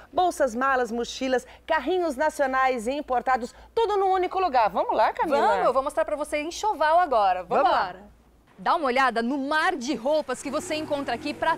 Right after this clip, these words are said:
Speaker 2: todas as estações. Inclusive, eles trabalham com produtos desde o mais básico até o mais sofisticado.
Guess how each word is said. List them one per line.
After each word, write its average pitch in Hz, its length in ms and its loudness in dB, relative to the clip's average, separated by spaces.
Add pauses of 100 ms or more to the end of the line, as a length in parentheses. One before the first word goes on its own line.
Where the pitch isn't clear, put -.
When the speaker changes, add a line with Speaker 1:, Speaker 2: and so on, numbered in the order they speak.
(120)
Speaker 2:
todas 392 440 0
as 349 180 0
estações. 330 680 -6 (160)
Inclusive, 381 400 -2
eles 415 140 -2
trabalham 370 400 -4
com 339 160 -8
produtos 285 580 -10 (160)
desde 381 280 -4
o - 20 -4
mais 359 240 -6
básico 277 500 -4 (140)
até 311 220 -8
o 370 40 -8
mais 349 200 -8
sofisticado. 277 800 -6